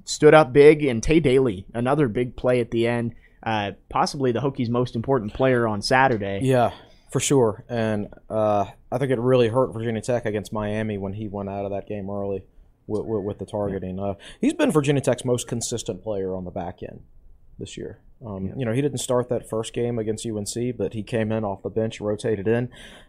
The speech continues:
Speaker 2: and, and played well that night. And, you know, slowly but steadily, he earned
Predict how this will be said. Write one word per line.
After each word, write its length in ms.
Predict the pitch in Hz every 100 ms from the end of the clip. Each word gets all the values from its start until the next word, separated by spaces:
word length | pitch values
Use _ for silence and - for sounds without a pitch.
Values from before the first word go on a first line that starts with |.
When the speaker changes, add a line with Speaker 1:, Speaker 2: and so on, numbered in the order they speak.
| -
Speaker 2:
and, 320 | 110 107 101
and 280 | 110 110 -
played 260 | - 127 107
well 220 | 113 120
that 180 | 123 123
night. 320 | 131 127 -
And, 340 | 113 110 113
you 60 | 123
know, 100 | 101
slowly 440 | - 123 120 117
but 160 | 98 -
steadily, 420 | - 127 143 110
he 140 | 113 107
earned 320 | 110 110